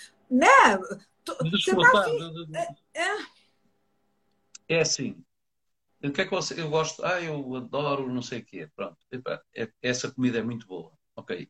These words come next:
Speaker 2: E este vinho é muito bom. Isso é logo um princípio para funcionar bem. São, portanto, são duas coisas. Eu acho que é mais,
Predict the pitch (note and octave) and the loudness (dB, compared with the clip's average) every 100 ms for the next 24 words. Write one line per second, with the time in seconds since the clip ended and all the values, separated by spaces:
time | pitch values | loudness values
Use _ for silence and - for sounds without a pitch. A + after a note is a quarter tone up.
0 | _ B2 C3 - A#2 B2 A2+ A#2+ G2 F2 | _ -2 -2 -2 -2 -2 -2 -6 -10 -14
1 | - _ _ _ _ _ _ _ D3 - | -18 _ _ _ _ _ _ _ -2 0
2 | E3 D#3+ D3+ D#3 C#3 C3 D#3+ D3+ D#3 D3 | 0 0 -2 -6 -6 -8 -10 -8 -8 -8
3 | D3 C#3+ C#3+ D3 A#2 F#2+ - _ _ _ | -8 -6 -4 -4 -6 -10 -16 _ _ _
4 | _ _ _ _ _ _ _ - - D#3+ | _ _ _ _ _ _ _ -12 -4 -4
5 | D3 B2 - D3 C#3+ - C#3+ C#3+ C3+ B2+ | -4 -6 -8 -6 -4 -2 -2 0 -2 -4
6 | A2+ A2 A2 - _ _ _ B2+ D3+ D3+ | -6 -6 -10 -14 _ _ _ -2 -2 -2
7 | - C3+ B2+ C3 C3 B2+ - | -4 -4 -4 -4 -6 -8 -12